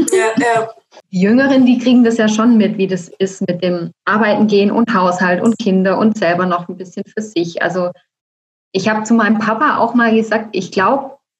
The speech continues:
Speaker 2: früher war's einfacher.“ Da gab's auch einerseits den, also es gab nicht die Möglichkeit für die Frauen arbeiten zu gehen. Meine Mama konnte nicht arbeiten gehen, weil der Kindergarten nur bis zwölf Uhr offen hatte.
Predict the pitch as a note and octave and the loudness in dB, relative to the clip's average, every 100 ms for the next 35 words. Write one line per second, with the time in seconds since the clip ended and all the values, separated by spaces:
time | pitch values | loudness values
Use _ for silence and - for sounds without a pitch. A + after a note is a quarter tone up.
0 | _ - G#3 B3 B3+ G3 F3 F#3+ - D3 | _ -4 2 2 2 0 -2 -2 -4 -4
1 | E3+ E3 D3+ E3 E3 E3 _ _ _ _ | -4 -4 -6 -6 -10 -14 _ _ _ _
2 | _ _ _ F#3 G3+ F#3 F3 - G#3 G#3+ | _ _ _ -4 0 -2 -2 0 0 -2
3 | - _ _ _ _ _ _ A3+ A3+ A3 | -8 _ _ _ _ _ _ -2 0 2
4 | G#3+ G#3+ G3+ G3 - - _ _ _ _ | 0 0 0 0 -2 -8 _ _ _ _
5 | _ _ _ G#3 A3 G#3+ A3+ A#3 A3+ A#3 | _ _ _ -2 0 0 0 2 2 2
6 | G3 A#3 B3+ - B3 C4+ - C4 C4 A#3 | 2 2 0 0 0 0 0 2 2 0
7 | A3+ B3 - G#3 G#3+ A#3+ A#3 A3+ A#3 B3+ | 0 0 0 -2 0 0 -2 -2 2 2
8 | G#3+ G3+ F#3+ E3+ E3+ - G3 A#3 B3 A#3 | 4 2 0 -2 -4 -2 0 2 2 2
9 | A#3 - - A3 G#3 - G#3+ G#3+ A#3 A#3 | 0 -2 -4 -2 -2 -2 0 2 2 0
10 | - - F#3+ F#3+ - A#3+ A3 G#3 G#3 F#3 | -6 -4 -2 0 2 2 2 0 0 0
11 | F#3 - - F3 G3+ - F#3 E3 E3+ E3 | -2 -6 -2 -2 -2 -6 -4 -4 -4 -4
12 | C3+ C#3 - | -6 -8 -10